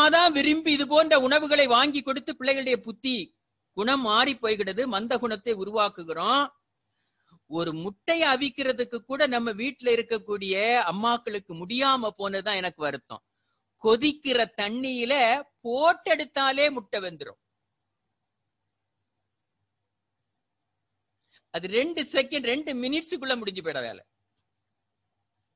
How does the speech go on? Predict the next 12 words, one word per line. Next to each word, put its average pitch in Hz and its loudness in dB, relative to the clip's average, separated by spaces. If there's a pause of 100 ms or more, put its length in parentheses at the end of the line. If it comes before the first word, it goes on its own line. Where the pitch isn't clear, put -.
(960)
ஆனா 254 -2
யாரோ 269 4 (100)
ஒருத்தன் 254 2
எத்தனையோ 311 0
நாளைக்கு 294 0
முன்னாடி 269 -2
அவிச்சு 285 0
வச்சத 233 -4 (1200)
பார்சல் 269 2
பண்ணி 302 -4
வாங்கி 269 -2
கொடுத்து 247 -6